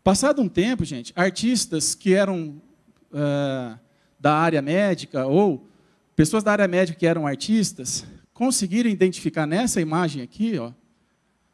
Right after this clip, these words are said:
do Criador e seu manto, né? Conseguiram identificar relações encefálicas, né? Onde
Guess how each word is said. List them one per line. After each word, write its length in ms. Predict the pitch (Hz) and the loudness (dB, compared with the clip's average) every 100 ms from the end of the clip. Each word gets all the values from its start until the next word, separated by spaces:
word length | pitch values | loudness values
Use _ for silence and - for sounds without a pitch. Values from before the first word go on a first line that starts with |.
| _ _ _ _ | _ _ _ _
do 160 | - 139 | -8 -4
Criador 500 | 165 160 147 156 175 | 0 2 2 2 2
e 60 | 156 | 0
seu 220 | 156 127 | 0 -2
manto, 380 | 156 220 196 139 | -2 -2 -4 -4
né? 260 | 175 208 - - - - - _ _ _ _ | -4 -4 -8 -20 -20 -20 -20 _ _ _ _
Conseguiram 460 | - 214 208 196 240 | -8 -6 -4 -4 -2
identificar 760 | 202 208 - 170 - 208 208 - - - - - - _ _ _ _ _ _ _ _ _ _ _ _ _ _ _ _ _ _ _ _ _ _ - | -2 -4 -4 -8 -2 -2 -2 -6 -12 -16 -16 -20 -20 _ _ _ _ _ _ _ _ _ _ _ _ _ _ _ _ _ _ _ _ _ _ -2
relações 1000 | 190 208 160 - 233 202 - - - - - - - _ _ _ _ _ _ _ _ _ _ _ _ _ _ _ - | 0 2 0 -2 -2 -2 -2 -4 -8 -16 -20 -20 -20 _ _ _ _ _ _ _ _ _ _ _ _ _ _ _ -4
encefálicas, 960 | 196 220 220 175 185 185 135 117 107 | -2 0 0 4 2 2 -4 -10 -14
né? 160 | 156 185 _ _ _ _ _ _ _ _ _ _ _ _ _ _ _ _ _ _ _ _ _ | -14 -14 _ _ _ _ _ _ _ _ _ _ _ _ _ _ _ _ _ _ _ _ _
Onde 500 | 185 202 190 131 123 | 2 4 4 2 -8